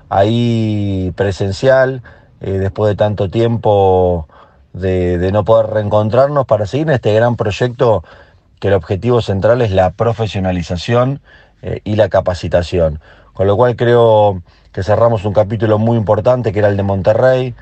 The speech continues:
que ya en dos oportunidades, como te decía,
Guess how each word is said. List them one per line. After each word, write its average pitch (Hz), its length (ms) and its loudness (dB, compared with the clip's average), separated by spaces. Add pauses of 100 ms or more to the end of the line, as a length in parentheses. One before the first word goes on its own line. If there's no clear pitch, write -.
(460)
que 95 440 -2
ya 110 140 0
en 107 60 0
dos 110 160 -2
oportunidades, 101 640 0
como 92 240 -2
te 92 100 -4
decía, 95 640 2